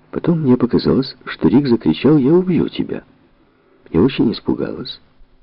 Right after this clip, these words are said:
выбежала из комнаты и спустилась вниз. Когда я вбежала в студию, Рик выкручивал ей руку. Я схватила резец, который лежал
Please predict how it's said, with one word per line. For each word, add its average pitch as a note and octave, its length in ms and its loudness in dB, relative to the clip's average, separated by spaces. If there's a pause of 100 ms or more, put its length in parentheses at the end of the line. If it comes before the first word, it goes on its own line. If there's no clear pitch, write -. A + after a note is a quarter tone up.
(500)
выбежала F2+ 560 2
из A#1+ 220 -6
комнаты - 600 -4 (840)
и - 60 -8
спустилась - 680 0
вниз. - 360 -8 (1900)
Когда - 300 0
я C3 120 6
вбежала D#2+ 480 0
в - 80 -16
студию, A#2 440 0
Рик - 420 -2 (800)
выкручивал B2+ 760 -4
ей - 260 -6
руку. - 400 -10 (1600)
Я D#3 160 2
схватила - 540 0
резец, C#2+ 520 -4
который - 400 -2
лежал C2 400 -2